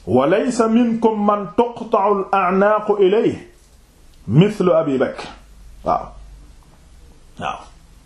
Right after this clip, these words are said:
Mu ne, "Te yéen ci yéen ñi, amul kenn ci yéen koo xamante ne nii,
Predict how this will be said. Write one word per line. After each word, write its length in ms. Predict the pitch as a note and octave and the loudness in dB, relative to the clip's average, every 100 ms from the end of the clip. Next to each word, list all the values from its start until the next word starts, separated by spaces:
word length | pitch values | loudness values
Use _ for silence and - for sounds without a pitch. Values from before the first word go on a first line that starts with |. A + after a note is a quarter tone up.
| - - - - | -20 -20 -20 -12
Mu 200 | G2+ F3 B3+ | 2 4 4
ne, 100 | B3 | 0
"Te 100 | B3+ | 2
yéen 400 | C#4 D4 C4+ - | 2 2 0 2
ci 100 | B3+ | 2
yéen 240 | C#4+ C4 | 2 2
ñi, 240 | G#3+ G#3 - | 0 -2 -2
amul 380 | A#3+ C#4 B3+ - | 0 0 -2 0
kenn 520 | B3+ C4 D4+ D4+ D4+ | -2 -2 -2 -2 0
ci 80 | C#4+ | 2
yéen 240 | C#4+ B3+ A#3 | 2 2 0
koo 180 | A#3+ | 0
xamante 400 | A#3+ A#3+ A#3 A3+ A3+ | 0 0 0 2 0
ne 120 | G3+ E3 | 0 -2
nii, 280 | D#3 A3+ | -4 -8